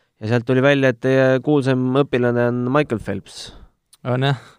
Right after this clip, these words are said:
Speaker 1: On
Speaker 2: Jah.
Speaker 1: tal mingi altar, mida peate kummardamas käima seal kõik
Speaker 2: Ei,
Speaker 1: koos?
Speaker 2: päris nii vist ei ole. Aga jah, seal ikka ujulas on tema pildid minu arust üleval ja paar medalit ja kuigi usas on see,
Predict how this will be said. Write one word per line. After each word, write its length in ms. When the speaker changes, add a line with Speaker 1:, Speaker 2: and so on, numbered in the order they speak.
Speaker 1:
On 180
Speaker 2:
Jah. 80
Speaker 1:
tal 160
mingi 160
altar, 400
mida 160
peate 460
kummardamas 500
käima 240
seal 160
kõik 180
Speaker 2:
Ei, 60
Speaker 1:
koos? 100
Speaker 2:
päris 300
nii 160
vist 220
ei 80
ole. 160
Aga 380
jah, 320
seal 440
ikka 280
ujulas 540
on 140
tema 200
pildid 480
minu 200
arust 240
üleval 400
ja 80
paar 240
medalit 560
ja 200
kuigi 220
usas 360
on 140
see, 540